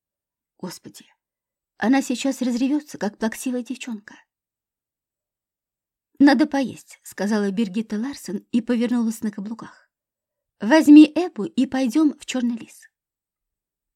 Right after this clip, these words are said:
Они вышли из здания через главный вход. Солнце светило сквозь легкую дымку. Под несильным ветерком подрагивали едва распустившиеся листья.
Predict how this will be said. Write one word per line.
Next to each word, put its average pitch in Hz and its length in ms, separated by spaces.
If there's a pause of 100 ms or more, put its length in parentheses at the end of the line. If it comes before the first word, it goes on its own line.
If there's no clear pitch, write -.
(100)
Они 294 260
вышли 302 360
из 269 260
здания 277 360
через 269 280
главный 240 380
вход. - 420 (800)
Солнце 294 440
светило 269 460
сквозь 196 320
легкую 202 400
дымку. 247 460 (520)
Под 247 200
несильным 294 500
ветерком 285 540
подрагивали 262 600
едва 247 300
распустившиеся 269 880
листья. 226 520